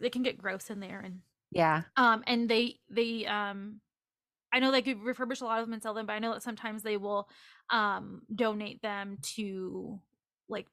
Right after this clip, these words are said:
Speaker 1: people who can't buy a phone or who, or, and stuff like that. Like, they have, like, a lot of
Speaker 2: Yeah.
Speaker 1: phone charities and stuff.
Speaker 2: Well, that's
Speaker 1: Um,
Speaker 2: cool.
Speaker 1: and so I'm like, you know, like, I'm fine, like, paying for, like, renting it, leasing it, basically,
Speaker 2: Yeah.
Speaker 1: and then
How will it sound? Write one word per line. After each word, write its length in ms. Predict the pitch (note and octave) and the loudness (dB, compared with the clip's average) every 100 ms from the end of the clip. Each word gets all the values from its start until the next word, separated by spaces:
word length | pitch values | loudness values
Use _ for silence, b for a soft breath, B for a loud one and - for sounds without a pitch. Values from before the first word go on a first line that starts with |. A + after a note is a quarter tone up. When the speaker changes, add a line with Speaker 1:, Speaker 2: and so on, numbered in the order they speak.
| - | -6
Speaker 1:
people 280 | - B3+ A3+ | 0 2 2
who 480 | - A3+ G#3+ G3+ - | 0 -2 0 -4 -8
can't 320 | - A3+ A#3 A3 | -4 0 0 2
buy 120 | G#3+ | 0
a 60 | G#3+ | 0
phone 360 | G#3+ G3 G#3 | -2 -4 -2
or 160 | G#3+ A3 | -4 -4
who, 160 | G#3+ - A#3 | -6 -8 -6
or, 80 | |
and 120 | A#3 G#3+ | -4 -4
stuff 160 | A3+ | -4
like 140 | G#3 - | -4 -2
that. 140 | G3+ | -2
Like, 100 | A3 | 0
they 80 | A#3 | 0
have, 160 | G#3+ | 0
like, 80 | A3+ | 0
a 40 | A3 | 6
lot 160 | A#3 | 6
of 40 | - | 6
Speaker 2:
Yeah. 40 | |
Speaker 1:
phone 160 | G#3+ G#3 | 0 -6
charities 460 | - G#3 G3+ G3+ G3 | -4 -4 -4 -8 -10
and 120 | G3 | -10
stuff. 240 | - - - _ b b b b b | -6 -8 -8 _ b b b b b
Speaker 2:
Well, 80 | |
that's 200 | D4 A3 | 10 10
Speaker 1:
Um, 40 | G#3+ | 10
Speaker 2:
cool. 140 | G4 | 8
Speaker 1:
and 120 | C#4 | 8
so 120 | - D#4 | 4 2
I'm 80 | D4+ | 2
like, 160 | D#4 | 0
you 80 | D#4 | -4
know, 160 | D#4+ D#4+ | -4 -4
like, 240 | D4+ - _ _ _ _ B3+ | -6 -10 _ _ _ _ 0
I'm 200 | C4+ C4+ | 0 0
fine, 380 | B3 A3+ A#3+ B3 | 2 2 2 0
like, 160 | A3+ _ _ _ - | -4 _ _ _ -16
paying 320 | A#3 G#3 A3+ | -10 -6 -6
for, 160 | - B3 | -8 -6
like, 140 | A#3+ A3 | -4 0
renting 400 | A#3+ B3 C4 A3 | 2 2 0 0
it, 220 | A3 - - | -4 -8 -6
leasing 380 | C4+ C4 B3+ A3 | 0 0 0 -4
it, 140 | G#3+ A3 | -4 -4
basically, 420 | G#3+ A3+ G#3+ G#3+ | -6 -8 0 8
Speaker 2:
Yeah. 220 | A3 D3 | 10 8
Speaker 1:
and 100 | A#2+ _ _ _ - _ G#3 | 2 _ _ _ -20 _ -4
then 460 | A3+ A3 A3+ - | 0 2 0 -4